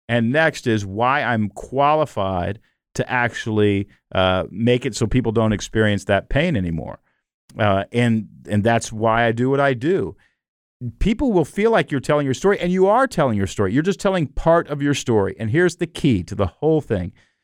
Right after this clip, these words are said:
You're telling the part of your story that applies to their problem. "This is why I'm, I, I'm qualified to solve your problem, because I experienced this pain and came up with this thing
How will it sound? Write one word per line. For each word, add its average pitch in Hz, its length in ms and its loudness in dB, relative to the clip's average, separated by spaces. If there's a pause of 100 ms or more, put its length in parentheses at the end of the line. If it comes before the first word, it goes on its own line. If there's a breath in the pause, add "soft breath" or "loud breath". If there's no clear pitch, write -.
(260)
You're 120 100 2
telling 170 440 0
the 123 80 -2
part 165 440 0
of 156 160 -8
your 156 220 2
story 104 640 -2 (220)
that 127 160 0
applies 117 920 -2 (260)
to 131 100 0
their 123 360 2
problem. 101 600 -2 (640)
"This 131 240 2
is 143 140 -4
why 123 380 0
I'm, 101 360 -2 (100)
I, 104 280 2
I'm 101 300 2
qualified 123 920 0 (320)
to 113 140 2
solve 120 560 0
your 110 200 0
problem, 92 520 -2
because 95 280 -4
I 110 140 0
experienced 113 400 -2
this 107 140 -4
pain 98 360 2
and 92 140 -6
came 120 180 0
up 120 200 -4
with 113 140 0
this 113 200 0
thing 110 540 0